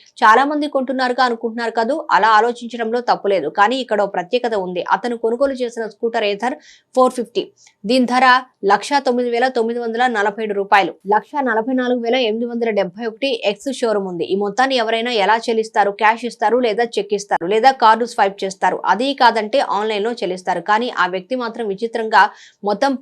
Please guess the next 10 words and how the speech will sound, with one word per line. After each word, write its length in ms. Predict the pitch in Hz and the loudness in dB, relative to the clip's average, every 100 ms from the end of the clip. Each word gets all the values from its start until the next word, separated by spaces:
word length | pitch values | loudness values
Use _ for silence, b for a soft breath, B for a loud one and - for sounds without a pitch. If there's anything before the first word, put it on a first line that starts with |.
| 185 | 4
పది 240 | 180 240 | 4 4
నాణాలను 640 | 226 214 247 269 262 233 | 0 0 2 0 -2 -2
చెల్లించాడు. 400 | 220 202 190 175 | -2 -4 -2 -2
ఏకంగా 380 | 185 202 233 247 | 0 -2 0 2
లక్షకు 480 | 214 180 - 247 240 | 4 2 -2 -8 -4
పైగా 300 | 233 220 214 | -2 0 0
మొత్తాన్ని 380 | 196 196 240 254 | -2 -4 -4 -2
కేవలం 400 | 240 220 240 226 | 0 0 -2 -2
పది 240 | 190 185 226 | -2 0 0
నాణాలను 540 | 208 208 247 240 226 | -2 -2 -2 -4 -4